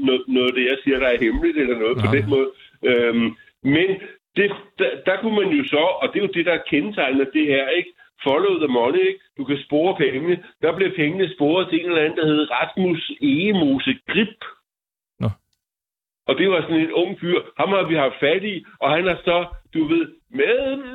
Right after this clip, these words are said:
Speaker 1: skal vi sige, en lille smule overtagelse, ikke? Så har han så faktisk anerkendt, ja, det er faktisk rigtigt nok,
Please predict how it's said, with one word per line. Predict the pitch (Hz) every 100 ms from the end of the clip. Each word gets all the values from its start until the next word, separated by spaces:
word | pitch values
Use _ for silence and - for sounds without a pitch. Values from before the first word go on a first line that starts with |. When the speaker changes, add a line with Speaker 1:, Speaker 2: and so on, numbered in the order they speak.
| 262 262 262
Speaker 1:
skal | - 247
vi | 196
sige, | 233 233 214 151
en | 226
lille | 285 262
smule | 202 196 127
overtagelse, | 123 156 - 165 127 131 117 120 - -
ikke? | 190 202 - _
Så | 190
har | 170
han | 160 165
så | 165
faktisk | 151 143 175 156 -
anerkendt, | 131 175 180 160 156 _ _ _ -
ja, | 185 202 196 _ _ -
det |
er | 180
faktisk | 160 - 151 - 165
rigtigt | 196 214 147
nok, | 147 180